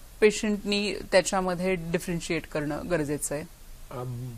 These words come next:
Speaker 2: बरोबर आहे, बऱ्याच वेळा स्टेरॉइड दिल्यामुळे किंवा सकाळी उठल्यानंतर बऱ्याच पेशंट ज्यांना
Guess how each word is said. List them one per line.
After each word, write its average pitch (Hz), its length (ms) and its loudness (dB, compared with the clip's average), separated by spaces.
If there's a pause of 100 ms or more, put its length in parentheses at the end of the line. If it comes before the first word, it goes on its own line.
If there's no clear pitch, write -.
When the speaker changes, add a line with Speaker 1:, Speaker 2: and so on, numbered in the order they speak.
(140)
Speaker 2:
बरोबर 151 300 4
आहे, 151 80 4
बऱ्याच 139 320 4
वेळा 151 160 6
स्टेरॉइड 139 440 4
दिल्यामुळे 135 400 4
किंवा 135 160 2
सकाळी 135 320 2
उठल्यानंतर 139 520 2
बऱ्याच 123 260 2
पेशंट 127 380 0
ज्यांना 123 220 2